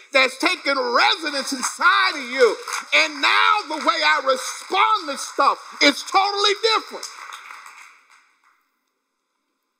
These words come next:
When I wasn't living with his spirit in me,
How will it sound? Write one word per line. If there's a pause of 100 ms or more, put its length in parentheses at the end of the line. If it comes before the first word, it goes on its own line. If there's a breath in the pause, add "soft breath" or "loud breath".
(1400)
When
I
wasn't (260)
living (920)
with
his
spirit
in
me,